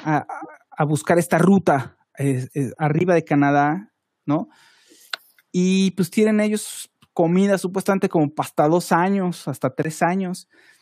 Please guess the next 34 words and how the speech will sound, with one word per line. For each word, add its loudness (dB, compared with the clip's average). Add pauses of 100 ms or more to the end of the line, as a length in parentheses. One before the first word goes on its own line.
(720)
Y, 0
y 6
el 0
hielo 4
los 2
agarra 2
y 0
los -2
atrapa, -2
se -8
quedan 0
ahí -2
parados 0
y -8
tienen -2
que -6
esperar 0
a 0
que 0
va-, -2
a -6
que -2
se -2
descongele -2
un 0
poco 0
el 2
agua 0
para 2
seguir -2
su -8
camino. 0
Pero, 2
¿qué, -4